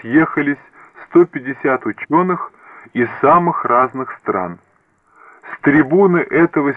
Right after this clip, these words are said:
симпозиума в числе прочих учёных рассказала о своей работе и Дженнет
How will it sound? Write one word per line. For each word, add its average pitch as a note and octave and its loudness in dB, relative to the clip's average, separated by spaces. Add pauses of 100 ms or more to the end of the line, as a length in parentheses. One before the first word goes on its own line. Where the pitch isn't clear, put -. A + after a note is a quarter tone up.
симпозиума A2 -2 (540)
в - -20
числе E3 2
прочих - 0
учёных E3+ -2 (440)
рассказала D#3 2
о E3+ 0
своей D3+ 2
работе D3+ 0 (600)
и C3 4 (100)
Дженнет E3+ 0